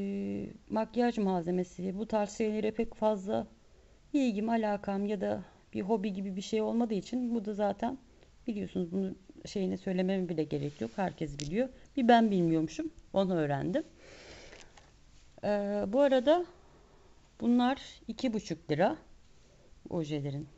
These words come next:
tanesi. Fiyatlarını söyleyeyim. Yani bu, şu, e,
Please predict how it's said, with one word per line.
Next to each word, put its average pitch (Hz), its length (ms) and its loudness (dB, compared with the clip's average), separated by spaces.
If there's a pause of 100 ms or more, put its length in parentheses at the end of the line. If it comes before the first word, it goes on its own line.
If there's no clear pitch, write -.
(160)
tanesi. 151 640 -2 (800)
Fiyatlarını 151 500 -4
söyleyeyim. 147 380 -4
Yani 196 180 0
bu, 202 60 -6 (1080)
şu, 220 320 -2 (360)
e, 180 340 0